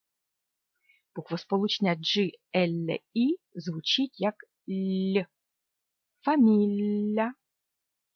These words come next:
сім'я. Конілло, кролик. Чудовий приклад, ем, два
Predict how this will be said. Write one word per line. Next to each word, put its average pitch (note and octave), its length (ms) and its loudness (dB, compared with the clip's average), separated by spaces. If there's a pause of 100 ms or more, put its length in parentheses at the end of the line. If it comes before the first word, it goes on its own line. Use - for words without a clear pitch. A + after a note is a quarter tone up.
(960)
сім'я. A#3 500 0 (680)
Конілло, A3+ 1000 4 (520)
кролик. G#3+ 440 -2 (920)
Чудовий A3+ 360 4
приклад, A#3+ 400 0 (140)
ем, E3+ 720 0
два A#3 600 0